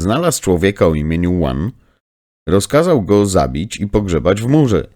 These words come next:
Jednak nie bez przyczyny Wielki Mur został nazwany najdłuższym cmentarzem świata i ścianą płaczu.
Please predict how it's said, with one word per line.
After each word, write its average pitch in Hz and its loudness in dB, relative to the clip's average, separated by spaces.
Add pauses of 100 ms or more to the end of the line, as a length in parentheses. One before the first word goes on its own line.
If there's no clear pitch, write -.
Jednak 165 -2
nie 170 0
bez 165 -2
przyczyny 147 0
Wielki 92 0
Mur 90 2
został 87 0
nazwany 85 -2
najdłuższym 82 -2
cmentarzem 80 -4
świata 87 -2
i 58 -4
ścianą 71 -4
płaczu. 78 -2